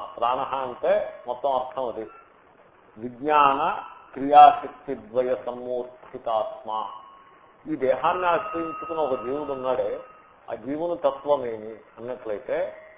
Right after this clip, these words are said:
జీవుడు సూక్ష్మరూపుడుగా ఉంటాడు.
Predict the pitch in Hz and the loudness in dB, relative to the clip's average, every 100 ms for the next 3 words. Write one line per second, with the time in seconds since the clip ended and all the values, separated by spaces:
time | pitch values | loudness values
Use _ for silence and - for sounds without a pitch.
0 | - - - 123 104 160 208 202 147 156 | -20 -20 -20 -20 -12 -10 -8 -6 -6 -8
1 | - 175 - - 202 190 180 151 147 143 | -10 -12 -10 -8 -6 -6 -8 -8 -4 -4
2 | 117 - 113 | -6 -12 -14